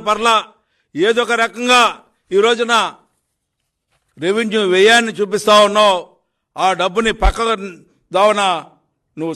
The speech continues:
సంపాదించుకుంటా ఉన్నావు అనేది వాస్తవం కాదా అని చెప్పి నేను అడుగుతా ఉన్నా జగన్మోహన్ రెడ్డి గారు.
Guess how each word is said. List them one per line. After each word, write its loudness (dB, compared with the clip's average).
సంపాదించుకుంటా -4
ఉన్నావు -4
అనేది -6
వాస్తవం -8
కాదా -2
అని -8
చెప్పి -12
నేను -10
అడుగుతా -10
ఉన్నా -12
జగన్మోహన్ -14
రెడ్డి -20
గారు. -20